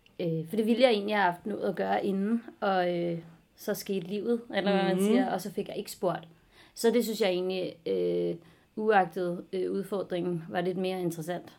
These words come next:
Speaker 1: at fokusere på. Øh, altså opsamlingen på udfordringen, ikke? Øhm, og jeg spurgte dem om det her med dagsordenen, om det havde en betydning for dem, hvad der stod på tavlen, og hvor, f-,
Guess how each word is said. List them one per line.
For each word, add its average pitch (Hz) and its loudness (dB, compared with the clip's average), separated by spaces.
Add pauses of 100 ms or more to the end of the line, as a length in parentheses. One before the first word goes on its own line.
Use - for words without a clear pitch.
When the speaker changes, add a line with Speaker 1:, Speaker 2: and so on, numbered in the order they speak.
(140)
Speaker 1:
at 175 -8
fokusere 170 -8
på. 170 -8 (720)
Øh, 165 0
altså 185 -4
opsamlingen 180 -2
på 180 -8
udfordringen, 196 -4
ikke? - -4
Øhm, 170 0 (120)
og - -6
jeg 247 2
spurgte 240 8
dem 269 2
om 233 4
det 233 6
her 233 6
med 208 -2
dagsordenen, 196 2 (460)
om 196 -2
det 202 4
havde 208 4
en 220 0
betydning 233 0
for 185 2
dem, 202 -2
hvad 196 0
der 185 -2
stod 190 -4
på - -8
tavlen, 185 0
og 190 0
hvor, 190 2
f-, - -16